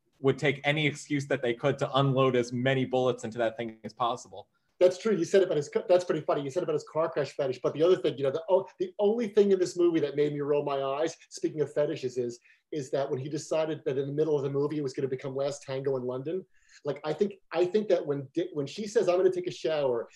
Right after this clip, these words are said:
Speaker 2: and the camera's on David Naughton, he makes that kind of face, and he goes, "Hmm," and, they st-, and you just hear Van Morrison kick on, that's all you need. You don't need, you don't need five minutes of him and her in the shower and that whole, like, I got the impression, I'm like,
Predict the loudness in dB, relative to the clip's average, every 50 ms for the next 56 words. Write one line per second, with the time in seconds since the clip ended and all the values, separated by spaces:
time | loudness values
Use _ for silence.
0 | -20 -18 -10 -6 -4 -4 -4 -6 -4 -2 -2 2 2 2 2 2 0 2 2 2
1 | 2 2 2 2 2 2 0 -2 -4 0 -2 -2 -2 -2 -6 -6 -4 -4 -6 -4
2 | -2 0 2 2 2 0 -2 -8 -16 _ _ _ _ _ -6 -6 -6 -6 -6 -6
3 | -2 0 2 2 2 2 0 -2 -2 -4 -4 -2 0 0 0 0 -2 4 4 4
4 | 4 6 2 4 6 4 4 4 2 2 2 2 0 -2 -2 -2 -4 -4 -2 -4
5 | -4 -4 -6 -8 _ _ _ _ _ _ _ _ 0 0 0 0 0 -6 -6 -6
6 | -4 -2 0 2 2 2 2 2 -2 -4 -4 _ _ _ -4 2 2 6 6 6
7 | 4 4 -4 -10 -4 -2 0 4 4 2 2 0 -2 -2 0 2 2 2 4 6
8 | 6 6 6 6 0 0 0 -2 -2 -2 -2 0 0 0 0 0 -2 -6 -4 -2
9 | -2 0 0 0 0 0 0 0 -2 -2 -2 -2 -2 -4 -4 -4 -6 -14 -6 -4
10 | -4 -4 -2 0 2 4 4 6 8 8 8 8 6 0 -2 -2 -2 -4 -4 -2
11 | -2 -4 -4